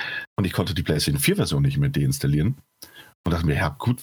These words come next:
aber was will ich denn jetzt mit hundertzwanzig Gigabyte verbrauchten Speicher für diese zwei dämlichen Versionen?" Ähm, und hatte da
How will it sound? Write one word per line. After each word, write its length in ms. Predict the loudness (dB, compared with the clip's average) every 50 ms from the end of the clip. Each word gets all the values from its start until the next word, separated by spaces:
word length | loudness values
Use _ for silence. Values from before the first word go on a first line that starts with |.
| -2
aber 160 | 0 0 2
was 160 | 0 0 0 0
will 60 | 0
ich 60 | 2
denn 80 | 0 0
jetzt 100 | 0 0
mit 140 | -2 0 0
hundertzwanzig 680 | 0 0 0 0 0 0 0 0 0 -2 -4 -6 -6
Gigabyte 460 | -4 0 0 2 2 2 0 0 0
verbrauchten 680 | -4 -6 -6 -4 -4 -4 -4 0 0 -2 0 2 0 0
Speicher 480 | 0 -2 0 0 0 0 0 0 -2
für 140 | -2 0 0
diese 160 | 0 0 0
zwei 300 | 0 0 2 2 0 0 -4 _ _ -2
dämlichen 320 | 0 2 2 2 2 2
Versionen?" 440 | 2 2 2 2 2 2 2 0 0 -4 -8 -14 -14 -12 -12 -12 -14 -14 -14 -14 -16 -18 _ _ -2
Ähm, 360 | 0 0 2 0 0 -2 -4 -8 _ _ _
und 140 | 0 0 0
hatte 160 | 0 0 -2
da 420 | -2 0 0 0 0 -2 -4 -6